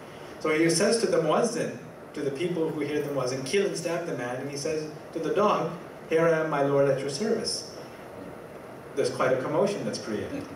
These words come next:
He's finally brought to the court of the caliph, and he's asked to explain his words, and he said that the muezzin was simply making the call to prayer for his paycheck, whereas the dog was praising God the only way that it knows how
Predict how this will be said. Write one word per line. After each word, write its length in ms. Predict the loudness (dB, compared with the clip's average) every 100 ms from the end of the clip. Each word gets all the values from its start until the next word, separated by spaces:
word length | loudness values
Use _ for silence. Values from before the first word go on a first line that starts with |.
| -14 -14 -14 -8
He's 180 | -6 -2
finally 320 | 0 2 2
brought 320 | 4 2 2
to 80 | -4
the 80 | -8
court 340 | 0 2 2
of 100 | -2
the 60 | -4
caliph, 460 | -4 -2 -2 -4 -8
and 100 | -10
he's 120 | -10 -8
asked 220 | -6 -4
to 40 | -4
explain 380 | -4 -6 -4
his 100 | -4
words, 320 | -4 -4 -4 -6
and 80 |
he 80 | -8 -10 _ _ _ _ _ _ _ _ _ _ _ _ 0
said 140 | 2
that 100 | 2
the 80 | 0
muezzin 460 | 2 4 4 2 0
was 80 | 0
simply 240 | 0 2
making 240 | 2 2
the 80 | 0
call 240 | 0 0 0
to 100 | -2 2
prayer 380 | 4 4 0 -4 -12 -16 -16 -16 -14 -16 -16 -16 -10
for 120 | -6
his 140 | -4 0
paycheck, 480 | 2 2 2 -6 -10 -12 -14 -14 -14 -14 -14 -8 2
whereas 300 | 6 6 2
the 100 | -2
dog 400 | 0 0 2 0
was 160 | -2
praising 420 | -2 2 2 2
God 300 | -2 -2 -2
the 80 | -4 -4
only 160 | -4 -2
way 140 | -2
that 120 | -2
it 100 | -4 -4
knows 180 | -6
how 140 | -6